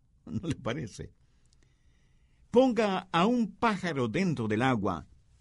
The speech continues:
y primero tendrá un pájaro infeliz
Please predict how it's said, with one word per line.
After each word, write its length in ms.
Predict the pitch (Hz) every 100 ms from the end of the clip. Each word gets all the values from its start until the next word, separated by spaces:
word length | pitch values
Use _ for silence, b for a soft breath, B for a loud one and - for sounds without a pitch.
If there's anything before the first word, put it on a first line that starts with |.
| _ _ _ _ _ _ -
y 140 | 233
primero 460 | 208 269 285 269 247
tendrá 280 | 240 226 233
un 120 | 196
pájaro 380 | 226 175 196 196
infeliz 560 | 208 220 131 - -